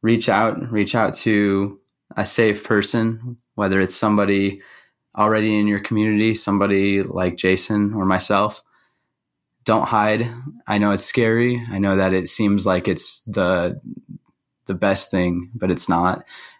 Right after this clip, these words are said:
It's, it's gonna keep you trapped if you hide. And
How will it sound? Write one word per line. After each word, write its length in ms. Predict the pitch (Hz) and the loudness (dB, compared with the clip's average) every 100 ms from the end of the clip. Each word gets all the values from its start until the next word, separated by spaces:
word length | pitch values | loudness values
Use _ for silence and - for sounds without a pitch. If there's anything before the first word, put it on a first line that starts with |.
| - | -8
It's, 280 | 87 - | -6 -6
it's 260 | - 101 - | -4 -4 -2
gonna 400 | 113 95 90 80 - _ | 0 0 0 -2 -10 _
keep 200 | - 113 | -2 0
you 120 | 101 | 0
trapped 420 | 98 - 98 87 92 | 0 0 0 0 -2
if 140 | - | -4
you 80 | 87 | -2
hide. 420 | 82 82 92 92 _ _ _ _ _ _ | -2 0 -2 -4 _ _ _ _ _ _
And 440 | - 90 90 87 | -2 0 2 0